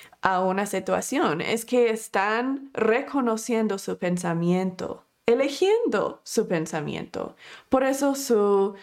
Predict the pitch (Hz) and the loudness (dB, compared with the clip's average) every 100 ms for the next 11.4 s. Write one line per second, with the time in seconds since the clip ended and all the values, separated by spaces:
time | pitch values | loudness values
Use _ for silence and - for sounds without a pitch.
0 | - _ - - 196 190 185 185 185 190 | -20 _ -6 2 4 4 4 2 2 0
1 | 180 175 175 175 170 - - 165 160 139 | 0 -2 0 0 0 -2 0 0 0 -2
2 | - - _ - - - - - - - | -4 -12 _ -4 -4 -4 -6 -8 -10 -20
3 | - _ _ - 180 175 165 160 156 - | -20 _ _ 0 2 4 2 2 2 0
4 | - - 143 143 139 139 - 143 - - | -4 2 4 4 0 -4 -6 -6 -6 -8
5 | - 76 - - - - _ _ _ - | -6 -6 -8 -12 -16 -16 _ _ _ -16
6 | - - - - - - - - 214 208 | -12 -10 -12 -14 -16 -18 -4 0 2 2
7 | 190 175 - - _ - 226 277 311 294 | 0 -2 -4 -18 _ 2 4 4 0 0
8 | 262 226 220 208 196 185 180 180 170 165 | 2 2 2 2 0 0 0 0 0 0
9 | 175 160 165 165 - - 147 135 - 147 | 0 -2 -2 -4 -8 -4 -4 -4 -4 -4
10 | 143 180 - - - - 170 151 156 - | -4 -4 -4 -4 -4 -4 -2 0 -2 -4
11 | - - - - | -6 -8 -10 -12